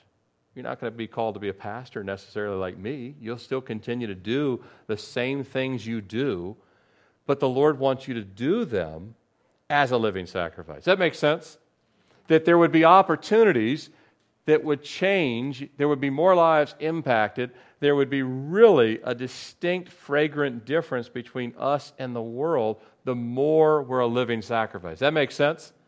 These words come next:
But if the world looks on, and, uh, and again, again, the Bravo series is an extreme example. But sometimes extreme examples help make the point, right? That's an extreme example. I think many Christians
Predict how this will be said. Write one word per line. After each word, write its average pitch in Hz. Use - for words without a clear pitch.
But 202
if 202
the 175
world 190
looks 180
on, 180
and, 147
uh, 139
and 143
again, 139
again, 139
the 127
Bravo 147
series 131
is 117
an 110
extreme 143
example. 110
But 143
sometimes 170
extreme 165
examples 131
help 131
make 113
the 107
point, 120
right? 127
That's 185
an 180
extreme 180
example. 151
I 143
think 170
many 196
Christians 156